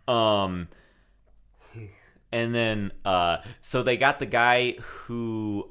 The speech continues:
um, played Superman in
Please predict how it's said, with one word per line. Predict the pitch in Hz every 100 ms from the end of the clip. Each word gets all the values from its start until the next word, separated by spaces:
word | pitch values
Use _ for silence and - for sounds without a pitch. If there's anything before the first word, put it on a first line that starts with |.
| -
um, | 98 92 90 87 85 82 80 - - _ _ 85 82
played | - - 104 101 101 95 82 80
Superman | - - 165 - 135 117 107 98 87 -
in | 107 98 92 90 87 87